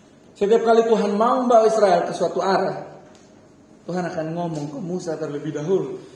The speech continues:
Kemudian Musa menyampaikan perkataan Tuhan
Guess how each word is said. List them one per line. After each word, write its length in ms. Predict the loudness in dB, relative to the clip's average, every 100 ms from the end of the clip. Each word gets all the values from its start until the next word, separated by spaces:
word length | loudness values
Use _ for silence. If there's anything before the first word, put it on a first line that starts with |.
| -20 -20 -20 -20 -20 -18 -20 -20 -20 -20 -20 -20 -20 -20 -20 _ -8
Kemudian 400 | -4 -2 -2 -4
Musa 240 | -4 -4
menyampaikan 580 | -4 -6 -6 -6 -6 -8
perkataan 600 | -8 -6 -6 -4 -4 -4
Tuhan 400 | -2 -2 -4